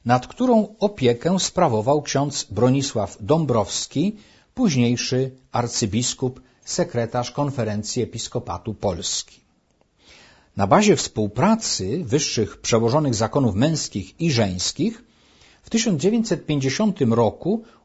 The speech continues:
utworzono Wydział Spraw Zakonnych przy Sekretariacie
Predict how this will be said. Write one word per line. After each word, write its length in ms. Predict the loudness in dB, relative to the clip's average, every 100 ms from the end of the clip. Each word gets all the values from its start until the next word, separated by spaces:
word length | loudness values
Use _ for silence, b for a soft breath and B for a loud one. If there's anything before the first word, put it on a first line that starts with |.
| -4
utworzono 720 | -4 2 4 4 4 2 -2
Wydział 440 | -2 0 4 2 2
Spraw 500 | -2 -2 0 0 -4
Zakonnych 920 | -8 -2 -2 0 0 2 2 -2 -6 b b b
przy 340 | -6 -4 -4 -6
Sekretariacie 1120 | -6 -4 -4 -2 -2 -2 -4 -4 -4 -4 -4